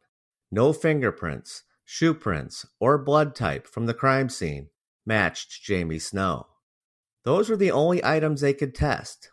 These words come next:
with archaic nineteen ninety-one technologies. In season one, we talked about the historical evidence of the case, which was only witness statements and testimony,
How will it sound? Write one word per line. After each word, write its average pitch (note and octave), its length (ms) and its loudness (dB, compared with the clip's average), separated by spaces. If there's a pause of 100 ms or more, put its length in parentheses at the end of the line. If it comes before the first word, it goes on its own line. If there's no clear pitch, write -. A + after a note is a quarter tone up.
with A2 100 -6
archaic C3+ 560 0
nineteen C3 460 -2
ninety-one B2 640 -2
technologies. F#2+ 920 -6 (800)
In B2 140 -4
season F#3+ 460 0
one, D#3 300 2
we G2+ 100 -2
talked C3+ 360 0
about C3+ 260 0
the B2+ 60 -2
historical C#3+ 760 0
evidence B2+ 440 0
of F#2 100 -8
the G2+ 80 -4
case, - 540 -6 (480)
which A#2+ 180 -8
was B2 240 -2
only D#3+ 400 2
witness E3 480 0
statements G2+ 580 -2
and A2+ 240 -4
testimony, - 760 -6